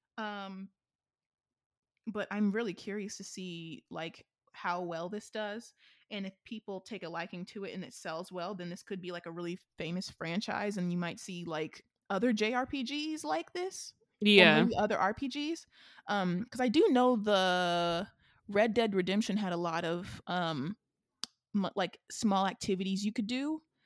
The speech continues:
Speaker 2: Yeah, I've seen
Speaker 1: Um,
Speaker 2: people stream it, and they really did.
Speaker 1: Yeah, yeah. And, but I feel like some people for Western R P Gs might feel like that kind of stuff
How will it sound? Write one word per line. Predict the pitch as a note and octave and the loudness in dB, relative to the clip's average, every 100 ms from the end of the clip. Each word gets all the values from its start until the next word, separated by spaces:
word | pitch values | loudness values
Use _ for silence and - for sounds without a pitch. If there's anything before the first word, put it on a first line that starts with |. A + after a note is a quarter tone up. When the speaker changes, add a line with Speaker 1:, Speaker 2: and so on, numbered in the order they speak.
| - A3+ | -2 12
Speaker 2:
Yeah, | C4 B3 | 12 12
I've | A#3 | 12
seen | G3 | 12
Speaker 1:
Um, | G3 | 12
Speaker 2:
people | A3+ | 12
stream | A#3+ A#3 A#3 | 12 12 12
it, | G3 E3 | 12 12
and | F3+ G3+ | 12 12
they | G#3 | 12
really | G3+ F#3+ F3+ | 12 12 12
did. | E3+ E3 F3+ - - - - - _ | 12 12 10 2 -12 -14 -12 -18 _
Speaker 1:
Yeah, | A#3+ A#3+ F#3+ | 0 2 2
yeah. | F3+ G3 F3 F#3+ - - - _ A3 | 0 0 0 -2 -10 -20 -20 _ 2
And, | G3+ F#3+ F#3 F#3 - _ _ | 2 4 2 -2 -6 _ _
but | A3 G3+ | -2 2
I | A3 | 2
feel | D4 F#4 | 4 2
like | - | 2
some | B3+ B3+ | 2 2
people | B3+ B3 A#3+ A3+ A3 - - | 0 0 2 4 2 -2 -2
for | G3+ F#3 | 0 2
Western | F#3+ G#3 G3+ F3 | 0 0 0 0
R | F3+ | 0
P | - F#3 | -2 -4
Gs | F#3 F#3 | -2 0
might | F#3+ F3+ B2+ | 0 0 -2
feel | G#3+ | -2
like | G3 - | -2 -2
that | F3 - | -6 -4
kind | G3+ F#3 | -2 -2
of | |
stuff | - E3+ G3+ | -2 -6 -6